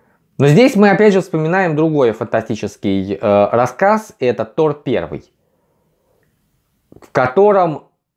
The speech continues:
директор, опять же, нии настолько ускорил свои синапсы, что он мог думать очень быстро, вперёд других наперёд, и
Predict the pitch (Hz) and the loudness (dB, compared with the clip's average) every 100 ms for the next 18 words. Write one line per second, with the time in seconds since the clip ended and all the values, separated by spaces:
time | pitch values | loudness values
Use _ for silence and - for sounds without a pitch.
0 | _ 123 123 151 127 - 113 120 107 104 | _ -8 -2 0 0 0 -2 2 2 2
1 | 107 139 180 220 220 _ _ _ _ _ | 0 2 4 2 0 _ _ _ _ _
2 | _ 143 156 - 185 151 151 143 - 165 | _ -2 -2 2 2 2 0 -2 -2 0
3 | 147 120 110 - _ _ _ - 143 135 | 4 4 0 -8 _ _ _ -8 0 0
4 | 131 156 196 214 - 143 - 147 170 170 | 0 0 0 0 -2 -4 -2 -2 2 2
5 | 151 175 165 - _ _ _ _ _ 151 | 2 2 2 -2 _ _ _ _ _ 2
6 | 196 160 - 175 160 151 151 226 220 180 | 4 2 0 -2 -2 0 2 0 0 0
7 | 170 170 _ _ _ _ _ _ - 175 | -2 -4 _ _ _ _ _ _ 2 4
8 | 165 143 156 185 214 170 170 170 170 160 | 6 4 2 2 0 -2 0 2 2 0
9 | - _ _ - 208 202 160 - | -6 _ _ 2 4 6 4 0